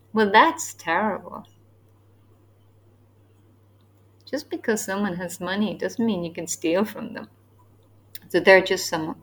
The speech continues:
thoughts of mine anyway. So, um, so the Ten Commandments is still valid to live by, but it's not what saves us. God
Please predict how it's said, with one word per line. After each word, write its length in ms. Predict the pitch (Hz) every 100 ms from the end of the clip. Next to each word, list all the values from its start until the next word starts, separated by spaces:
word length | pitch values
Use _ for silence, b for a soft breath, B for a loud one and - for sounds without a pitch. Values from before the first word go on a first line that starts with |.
| -
thoughts 300 | 160 - -
of 60 |
mine 320 | 160 170 175 170
anyway. 320 | 175 175 180 - - B B B B B
So, 400 | - - 202 190 -
um, 540 | 180 175 175 170 180 -
so 240 | 190 202 185
the 100 | 190
Ten 200 | 233 269
Commandments 520 | - 220 190 180 - -
is 180 | 202 -
still 400 | - 185 165 160
valid 540 | 175 175 170 170 190 - - - - -
to 120 | - 175
live 300 | 208 220 -
by, 320 | 160 175 185 -
but 140 | 180
it's 280 | 175 - -
not 420 | 175 185 208 - - - - - -
what 200 | 170 -
saves 480 | - 170 170 170 -
us. 400 | - - - - - - - - - -
God 340 | 175 175 175